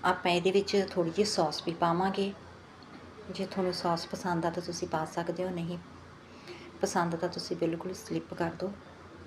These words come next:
ਥੋੜ੍ਹੇ ਜਿਹੇ ਦੋ ਚਮਚੇ ਆਪਣੇ ਦੇਸੀ ਘਿਓ ਦੇ ਵੀ ਪਾਏ ਨੇ।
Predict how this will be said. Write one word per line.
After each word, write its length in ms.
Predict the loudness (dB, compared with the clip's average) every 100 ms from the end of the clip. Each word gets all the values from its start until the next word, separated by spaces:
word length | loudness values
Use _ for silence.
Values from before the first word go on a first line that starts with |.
| -16 -18 -18 -18 -4
ਥੋੜ੍ਹੇ 220 | 2 4
ਜਿਹੇ 140 | 4 4
ਦੋ 160 | 4 4
ਚਮਚੇ 380 | 2 0 0
ਆਪਣੇ 260 | -2 0 -2 0
ਦੇਸੀ 360 | 2 0 0 0
ਘਿਓ 100 | 4 4
ਦੇ 120 | 4
ਵੀ 100 | 4
ਪਾਏ 300 | 6 6 6
ਨੇ। 180 | 2